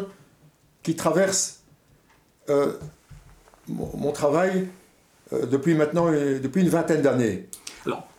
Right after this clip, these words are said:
Speaker 2: pour ceux, je vais vous interrompre assez souvent, si vous voulez bien, Jean-Louis
Speaker 1: Bien sûr.
Speaker 2: Lippert. Pour ceux qui ne savent pas ce qu'est un aède dans le sens étymologique du terme,
Speaker 1: Alors.
Speaker 2: est-ce qu'on peut dire que c'est un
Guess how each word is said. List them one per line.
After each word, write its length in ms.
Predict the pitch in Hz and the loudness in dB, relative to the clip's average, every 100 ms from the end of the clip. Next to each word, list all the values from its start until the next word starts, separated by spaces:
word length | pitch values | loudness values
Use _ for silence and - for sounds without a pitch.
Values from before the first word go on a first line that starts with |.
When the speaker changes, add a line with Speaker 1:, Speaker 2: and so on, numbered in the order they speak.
| - | 0
Speaker 2:
pour 140 | 247 | 0
ceux, 440 | - 214 202 143 123 | 2 4 4 4 2
je 100 | 175 | 2
vais 80 | |
vous 160 | 214 208 | 4 2
interrompre 480 | 208 208 180 220 220 | 2 2 4 2 2
assez 180 | 165 175 | 0 0
souvent, 300 | 190 175 208 | 2 0 0
si 80 | 170 | 2
vous 40 | |
voulez 140 | 165 | 2
bien, 140 | 156 170 | 4 2
Jean-Louis 220 | 147 139 | 2 2
Speaker 1:
Bien 80 | 143 | 2
sûr. 120 | 139 156 | 2 2
Speaker 2:
Lippert. 200 | 120 110 - - - | 2 -2 -8 -18 0
Pour 160 | 196 196 | 0 2
ceux 220 | - 240 | 0 2
qui 120 | 220 | 2
ne 100 | 185 | 2
savent 320 | - 170 156 | 2 0 -2
pas 120 | - 185 | -4 -4
ce 160 | - | -2
qu'est 240 | 151 170 165 | -2 0 0
un 200 | 131 139 | 0 0
aède 340 | 143 156 156 | 2 2 2
dans 100 | 139 | 2
le 100 | 131 | 2
sens 340 | 127 131 127 - | 2 -2 -2 0
étymologique 680 | 139 147 139 127 120 123 | -2 2 2 2 2 -2
du 160 | 120 120 | -2 -2
terme, 320 | 139 147 202 | 0 0 2
Speaker 1:
Alors. 300 | 156 131 113 | 2 4 4
Speaker 2:
est-ce 140 | 180 160 | 2 2
qu'on 120 | 214 | 2
peut 120 | 202 | 4
dire 160 | 202 214 | 4 4
que 80 | 196 | 2
c'est 180 | 180 175 | 0 0
un 220 | 175 | 0